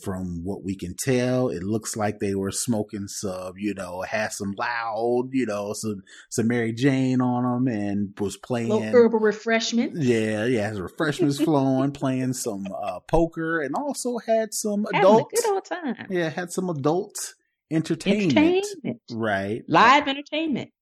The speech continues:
Speaker 1: And,
Speaker 2: Yeah.
Speaker 1: and I know what you're thinking. Well, this is what I was thinking. Well, what's wrong with that? You know, he's grown. Uh, according to him, you know, he's not married. You know,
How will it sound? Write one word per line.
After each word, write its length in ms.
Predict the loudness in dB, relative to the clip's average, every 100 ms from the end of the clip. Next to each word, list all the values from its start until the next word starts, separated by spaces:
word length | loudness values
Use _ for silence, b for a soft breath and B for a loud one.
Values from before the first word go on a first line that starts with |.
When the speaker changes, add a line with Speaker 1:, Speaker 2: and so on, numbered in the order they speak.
| _
Speaker 1:
And, 100 | -4
Speaker 2:
Yeah. 340 | 0 0 -2 -4
Speaker 1:
and 80 | -2
I 60 |
know 140 | 0 0
what 160 | 0
you're 60 | -2
thinking. 460 | -2 -2 -4 -6 -4
Well, 300 | -4 -4 -6
this 140 | -6
is 100 | -6
what 160 | -8 -8
I 160 | -8 -8
was 160 | -8
thinking. 380 | -10 -12 -10 -12 b b b _
Well, 120 | -4
what's 220 | -2 -2 -2
wrong 200 | -4 -4
with 100 | -2
that? 320 | -2 -2 -8
You 180 | -6 -4
know, 440 | -4 -6 -4 -4 -4
he's 400 | -6 -6 -6 -8
grown. 720 | -8 -8 -8 -8 -10 -10 -10 _ _ _ _ _
Uh, 260 | -10 -8 -8
according 440 | -10 -6 -4 -4 -8
to 120 | -4
him, 440 | -2 0 -2 -4 -6
you 140 | -8 -8
know, 320 | -8 -8 -8
he's 220 | -8 -8 -8
not 180 | -12 -10
married. 640 | -8 -8 -6 -6 -6 -10 -18 _ _ _ _
You 120 | -10
know, 460 | -8 -10 -10 -10